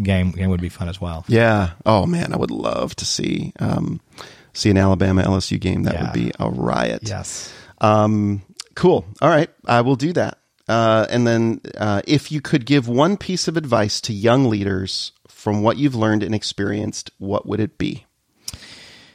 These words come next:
Speaker 1: You know, I think the, um, you know, the one piece of advice that I would give is something I talked a little bit earlier, and I'm just gonna re-emphasize it.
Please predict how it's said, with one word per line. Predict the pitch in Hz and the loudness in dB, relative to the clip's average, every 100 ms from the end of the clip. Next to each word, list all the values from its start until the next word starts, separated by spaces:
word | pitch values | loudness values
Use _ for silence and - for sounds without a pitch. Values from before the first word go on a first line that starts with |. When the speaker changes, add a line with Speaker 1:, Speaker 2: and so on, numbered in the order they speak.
| _ | _
Speaker 1:
You | 151 147 | -2 4
know, | 156 147 | 4 4
I | - | 0
think | - 190 - | 0 -2 0
the, | 131 120 113 110 - | 2 2 4 2 0
um, | 104 107 104 101 95 90 - - - - _ | 2 4 4 4 2 -2 -8 -16 -20 -20 _
you | - 104 | -2 2
know, | 98 | 4
the | 101 | 4
one | 104 113 113 | 4 2 2
piece | - 107 - | 0 -2 -2
of | 95 | -2
advice | 92 95 95 90 | 2 2 2 0
that | 90 | 0
I | 87 | 0
would | 90 | 0
give | 90 90 90 90 87 - - _ _ _ | 0 2 2 2 -2 -8 -20 _ _ _
is | 107 104 | -2 0
something | 107 98 | 2 2
I | 92 | 2
talked | - 95 92 | 2 0 0
a | |
little | 90 87 | -2 -2
bit | 87 | -4
earlier, | 87 85 78 82 - | -6 -6 -6 -8 -6
and | 92 | -4
I'm | 92 | -2
just | 90 | -2
gonna | 95 87 | -2 0
re-emphasize | 90 87 87 - - 90 87 | 0 0 -4 -8 -8 -6 -4
it. | 82 - | -6 -10